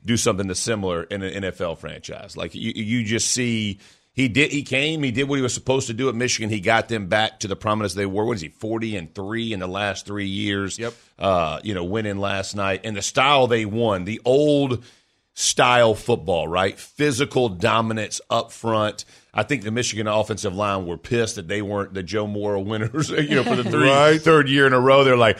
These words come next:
Speaker 1: "Okay, y'all think Washington's O-line's good? Watch this." And, uh, they went out and showed what they were all about, and just a, uh,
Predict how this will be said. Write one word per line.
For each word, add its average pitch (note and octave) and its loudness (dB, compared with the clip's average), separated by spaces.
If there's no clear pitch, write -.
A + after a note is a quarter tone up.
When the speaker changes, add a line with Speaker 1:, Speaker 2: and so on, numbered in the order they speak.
Speaker 1:
"Okay, D#3 4
y'all D#3 6
think D#3+ 0
Washington's D3 4
O-line's D#3 4
good? D3 0
Watch C3+ 2
this." G#2 0
And, A2 2
uh, G#2+ 6
they A#2 4
went A#2+ 4
out A#2 6
and G2+ -4
showed A2+ 4
what G#2 0
they G#2+ 0
were G#2+ 2
all G2+ 4
about, F#2+ 2
and F#2+ -4
just A2 -2
a, F#2+ 2
uh, E2 0